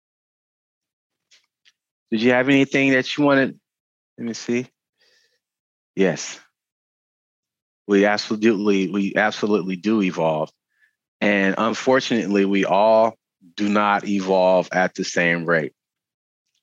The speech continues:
I-, it's just not possible. I have some friends I absolutely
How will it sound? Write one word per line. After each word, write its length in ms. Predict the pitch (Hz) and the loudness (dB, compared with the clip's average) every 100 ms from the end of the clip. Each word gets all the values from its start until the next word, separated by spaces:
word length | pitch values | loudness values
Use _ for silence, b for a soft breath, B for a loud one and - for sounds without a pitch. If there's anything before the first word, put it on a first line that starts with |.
| _ 87 | _ 0
I-, 40 | |
it's 300 | 95 87 - | 2 0 -2
just 220 | 98 - | -4 -2
not 220 | 92 78 | -2 -2
possible. 520 | - 80 80 - - _ _ _ _ - | -2 -4 -6 -14 -20 _ _ _ _ -2
I 120 | 107 | 0
have 220 | 117 123 | 0 -2
some 180 | - 104 | -4 -6
friends 340 | - 110 98 - | -2 -2 -2 -4
I 260 | 113 127 - | 0 0 0
absolutely 680 | 110 110 - 95 85 - | -2 -4 -8 -10 -10 -12